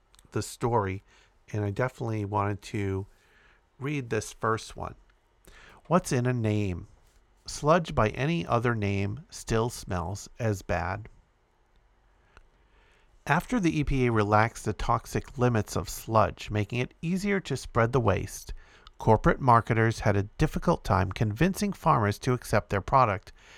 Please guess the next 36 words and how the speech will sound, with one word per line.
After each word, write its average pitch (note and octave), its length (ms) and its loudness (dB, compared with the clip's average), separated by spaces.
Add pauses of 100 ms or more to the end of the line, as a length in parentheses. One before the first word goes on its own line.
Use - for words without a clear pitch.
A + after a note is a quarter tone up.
(140)
because G3 240 0
of F3 100 0
the E3+ 80 2
negative C3+ 440 2
connotations A#2+ 920 -4 (260)
with G2+ 160 -2
its - 200 -6
name. G#2 460 0 (1300)
A - 60 2
public A3+ 380 4
relations B2 640 4
and B2 180 4
lobbying G#2+ 460 6
firm, G2 400 0 (240)
Powell C#3 500 4
Tate, - 500 -2 (440)
was G2+ 220 -2
then A#2 240 4
hired B2 420 4
with B2+ 220 0
money C3 240 4
from C#3 200 2
an C3+ 60 2
E D3+ 160 0
P D3+ 180 2
A C#3+ 80 4
grant C3+ 560 0 (400)
to - 80 -2
come F#3 220 2
up F3 160 2
with D#3+ 120 4
a D3+ 40 4
more D3 320 2
aesthetically D#3 760 0
pleasing D#3+ 640 0
name A2 500 2